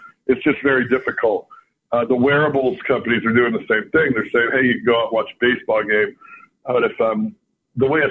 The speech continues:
sighted person watches a sport with binoculars is they're scanning, they fi-, figure out where they wanna look, and then they pull the mic-, the, the,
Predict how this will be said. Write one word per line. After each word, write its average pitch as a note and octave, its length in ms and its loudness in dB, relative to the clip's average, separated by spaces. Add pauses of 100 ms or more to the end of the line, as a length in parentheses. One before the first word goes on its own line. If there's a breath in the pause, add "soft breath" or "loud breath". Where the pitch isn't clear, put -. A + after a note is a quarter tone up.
sighted D3 360 0
person A#2 360 -4 (640 soft breath)
watches B2 380 0
a A2+ 180 -4
sport A#2+ 300 0
with G#2+ 100 -4
binoculars C3 680 0 (640)
is B2+ 80 4 (100)
they're A#2 140 0 (140)
scanning, D3 360 2
they C#3+ 120 2 (100)
fi-, C3 240 0
figure D3 260 4
out B2+ 140 2
where B2+ 140 2
they B2+ 80 4
wanna A#2+ 200 0
look, C3 320 0
and A#2 80 -2
then B2 120 0
they A#2+ 140 0
pull B2+ 140 2
the A#2 60 -2 (100)
mic-, A#2+ 200 -2
the, A2 340 0 (100)
the, G#2+ 280 0